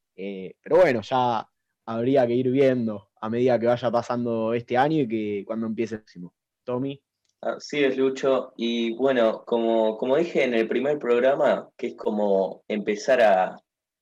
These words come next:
Speaker 2: a leer un libro, esto, bueno, esto ya, ya digamos que se estaría llegando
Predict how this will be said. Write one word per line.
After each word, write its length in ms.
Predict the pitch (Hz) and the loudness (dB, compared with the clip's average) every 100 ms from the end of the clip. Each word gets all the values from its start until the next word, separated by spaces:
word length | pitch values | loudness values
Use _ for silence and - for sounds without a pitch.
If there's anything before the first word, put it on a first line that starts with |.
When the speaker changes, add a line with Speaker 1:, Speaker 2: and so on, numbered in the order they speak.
| _ _ _ - | _ _ _ -8
Speaker 2:
a 120 | 101 | -4
leer 300 | 101 107 127 | 0 0 0
un 160 | 107 104 | 0 0
libro, 340 | 127 151 113 98 | 0 2 2 2
esto, 480 | - - 92 - _ - | -2 -2 -2 -4 _ -6
bueno, 400 | 127 107 98 98 | -2 2 0 0
esto 340 | - 131 131 107 | -4 -2 0 0
ya, 460 | - 120 110 104 | 2 4 6 4
ya 300 | 101 - 113 - - _ - | 2 2 0 0 -20 _ -12
digamos 460 | 101 107 127 113 | -4 2 2 2
que 480 | 101 98 92 92 - _ | 0 0 0 -4 -10 _
se 180 | - 107 | -6 -4
estaría 420 | - 101 117 107 | -2 0 2 2
llegando 800 | - 104 107 117 107 95 90 | 0 -2 0 0 0 0 -2